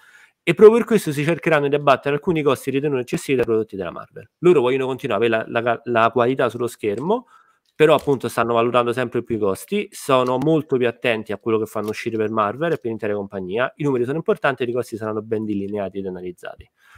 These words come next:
Quindi di conseguenza tutto sto pippone per dire che vogliono spendere meno e che vogliono di conseguenza avere meno uscite.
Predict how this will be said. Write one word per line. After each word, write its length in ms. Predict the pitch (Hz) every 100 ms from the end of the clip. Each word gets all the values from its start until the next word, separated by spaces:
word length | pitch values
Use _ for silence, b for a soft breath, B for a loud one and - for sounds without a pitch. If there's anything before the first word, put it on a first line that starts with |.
| b b b _
Quindi 280 | - 175 131
di 100 | 131
conseguenza 800 | 147 147 180 151 113 101 - 98
tutto 260 | 139 -
sto 160 | 131 175
pippone 480 | 220 170 123 139 139
per 200 | 139 123
dire 140 | 113
che 60 | 113
vogliono 240 | 117 117
spendere 380 | 117 127 113 123
meno 460 | 107 110 202 220 -
e 100 | 160
che 100 | 156
vogliono 340 | 135 135 131
di 80 | 127
conseguenza 600 | 139 147 120 113 127 -
avere 340 | - 131 127 117
meno 200 | 110 101
uscite. 440 | - - 82 80